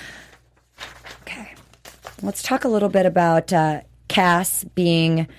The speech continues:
a great confidant for both Jack and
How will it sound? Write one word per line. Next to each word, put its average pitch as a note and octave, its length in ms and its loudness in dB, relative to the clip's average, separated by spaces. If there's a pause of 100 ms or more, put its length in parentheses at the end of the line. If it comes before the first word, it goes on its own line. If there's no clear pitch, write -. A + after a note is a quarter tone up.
(720)
a G3+ 60 4
great F3+ 640 2 (960)
confidant F#3 760 0 (440)
for F#3 280 4
both E3 340 4 (160)
Jack E3 500 0 (360)
and A3 580 0